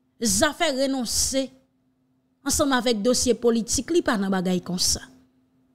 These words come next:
Et information qui rive joindre nous,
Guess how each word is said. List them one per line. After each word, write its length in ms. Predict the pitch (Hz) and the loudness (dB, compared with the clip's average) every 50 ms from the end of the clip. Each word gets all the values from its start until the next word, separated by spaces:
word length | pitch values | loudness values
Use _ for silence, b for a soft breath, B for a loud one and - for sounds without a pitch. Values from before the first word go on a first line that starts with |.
| _ _ _ _ _ _ _ _ _ _ - | _ _ _ _ _ _ _ _ _ _ -6
Et 180 | 240 233 262 240 | -2 2 2 2
information 540 | - - 233 226 214 214 - - 302 311 311 | 2 4 2 2 4 2 2 0 0 -4 0
qui 200 | - 294 254 240 | 0 2 2 4
rive 140 | 214 220 | 2 2
joindre 300 | 180 170 180 185 180 190 | 0 0 -2 -2 0 2
nous, 200 | 202 226 247 240 | 2 2 2 0